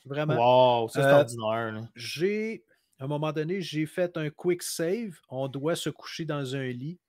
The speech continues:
Speaker 1: euh, qu'on, qu'on peut retrouver dans différents, euh, sec-, dans différentes sections, euh, de la map, euh, qui se trouvent dans des bâtiments, dans des tentes. Euh, donc, on peut retrouver des lits et on peut se coucher dans ces lits-là et ça fait un quick save.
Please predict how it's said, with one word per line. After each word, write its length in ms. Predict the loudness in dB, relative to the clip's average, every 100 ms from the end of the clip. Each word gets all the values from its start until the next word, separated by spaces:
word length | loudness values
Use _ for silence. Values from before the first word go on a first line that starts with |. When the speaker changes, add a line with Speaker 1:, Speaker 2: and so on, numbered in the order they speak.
| _ -14
Speaker 1:
euh, 560 | -10 -8 -6 -4 -4
qu'on, 320 | -6 -8 -8 -8
qu'on 140 | -6
peut 100 | -2
retrouver 380 | -4 -2 -2 2
dans 160 | 0
différents, 600 | -2 -4 0 0 0 0 2
euh, 440 | 2 0 -4 -6
sec-, 380 | -8 -6 -6 -6
dans 140 | -6 -6
différentes 320 | -4 -4 -4
sections, 520 | -6 -8 -8 -8 -8 -12 _ -20 -20 -20 -10
euh, 260 | -4 -2 -4
de 140 | 0
la 140 | 2 2
map, 320 | 2 0 -2 _ _ _ -10
euh, 220 | -6 -6
qui 180 | -6 -10
se 60 | -10
trouvent 220 | -8 -4
dans 160 | -4
des 100 | -4
bâtiments, 540 | -2 -4 -4 -6 -6 -6
dans 160 | -6
des 180 | -8 -10
tentes. 500 | -10 -10 -8 -10 -8
Euh, 380 | -6 -6 -6 -8
donc, 240 | -6 -6
on 80 | -4
peut 80 | -2
retrouver 340 | -2 -2 -4 -4
des 100 | -4
lits 200 | -4 -6
et 60 | -4
on 140 | -4
peut 260 | -2 -2 -2
se 240 | -6 -6 -6
coucher 400 | -6 -8 -6 -4
dans 140 | -6
ces 160 | -6 -8
lits-là 320 | -6 -4 -4
et 60 |
ça 220 | -4 -4 -2
fait 120 | -2
un 100 | -2
quick 220 | -4 -4
save. 240 | -2 -4